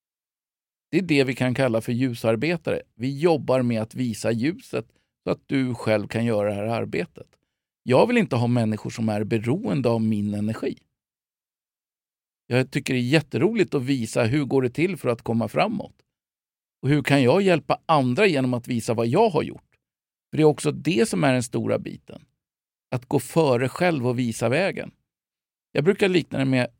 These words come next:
om jag försöker knuffa in dig i ett rum du aldrig har varit i, som är mörkt,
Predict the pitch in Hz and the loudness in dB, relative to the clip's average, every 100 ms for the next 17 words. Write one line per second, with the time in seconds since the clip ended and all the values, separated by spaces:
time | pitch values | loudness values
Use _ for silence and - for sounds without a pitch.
0 | _ 156 180 214 214 208 190 165 160 135 | _ -2 0 0 0 0 -2 -4 -4 -2
1 | 147 185 180 131 127 123 - _ _ 131 | 0 0 0 2 0 -2 -8 _ _ -2
2 | 117 _ _ _ 113 131 123 123 120 123 | -2 _ _ _ -2 2 2 0 4 4
3 | 113 120 151 185 - 98 147 _ _ _ | 4 2 2 0 -2 -10 -10 _ _ _
4 | _ _ _ 127 123 131 185 - - | _ _ _ -2 0 2 0 -2 -10